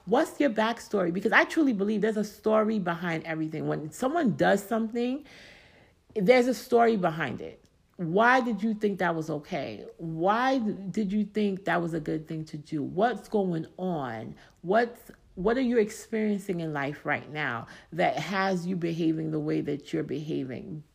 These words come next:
Backstories plays a huge part on why we, who we are, who we are as individuals.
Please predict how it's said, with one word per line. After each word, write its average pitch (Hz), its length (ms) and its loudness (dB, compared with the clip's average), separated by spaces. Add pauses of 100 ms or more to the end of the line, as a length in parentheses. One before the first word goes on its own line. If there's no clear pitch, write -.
Backstories 214 1040 0
plays 185 560 -2 (100)
a 165 80 -6
huge 170 600 -2
part 185 400 0
on 160 380 -4
why 196 400 2
we, 185 240 0 (220)
who 165 300 -8 (120)
we 185 300 -2
are, 160 260 0
who 165 140 -2
we 165 280 -2
are 151 200 -4
as 147 200 -8 (140)
individuals. 143 880 -8